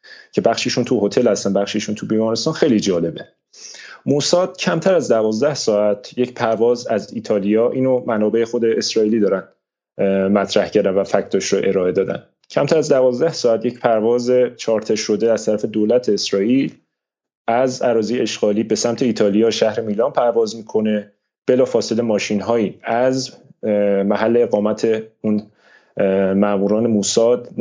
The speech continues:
این نفرات رو به فرودگاه میبرن و سریع از خاک ایتالیا خارج می‌کنن. طبق گزارش رسانهٔ صهیونیست، شدت، یعنی سرعت این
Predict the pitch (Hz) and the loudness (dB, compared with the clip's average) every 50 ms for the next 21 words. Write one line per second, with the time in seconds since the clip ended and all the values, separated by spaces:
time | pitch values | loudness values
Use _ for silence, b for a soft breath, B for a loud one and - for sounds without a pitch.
0 | 117 - - 127 127 127 117 107 - 110 107 110 123 131 - - - 139 135 135 | -6 -2 0 0 2 2 2 0 0 0 0 2 0 -2 -2 -4 -4 0 0 0
1 | 135 135 139 - _ _ _ - 113 107 110 - 107 104 104 - 135 135 160 151 | 0 -2 -4 -8 _ _ _ -4 -4 -4 -2 -2 -2 -2 0 0 0 2 2 2
2 | 139 143 139 139 127 123 - - - 117 110 131 143 135 - - 135 127 - 139 | 2 2 2 2 2 0 2 2 0 2 2 2 2 0 0 -2 -4 -4 -2 -2
3 | 127 123 - 117 107 101 107 107 110 113 113 - - 123 110 107 113 107 - 98 | -2 0 0 0 0 2 2 2 0 0 -2 -2 0 2 2 4 2 0 -2 -4
4 | 95 - - - 98 95 _ _ _ _ _ _ _ - 131 131 139 156 139 139 | -8 -10 -12 -16 -18 -20 _ _ _ _ _ _ _ -2 0 0 2 2 0 2
5 | 123 123 120 113 - 135 131 131 123 - 127 123 120 - 131 117 110 120 127 135 | 2 2 0 0 0 0 0 0 0 0 -2 -2 0 2 2 0 2 0 -2 -2
6 | 156 - - - - 123 107 - - - - 151 135 - - 113 104 101 107 107 | -2 -4 -4 -4 -2 -2 0 0 0 0 0 -2 -4 -4 -2 -2 -2 0 0 -2
7 | - - 120 113 113 - 139 143 - 151 139 131 127 123 | -2 -2 0 0 0 2 0 0 0 0 0 0 0 -2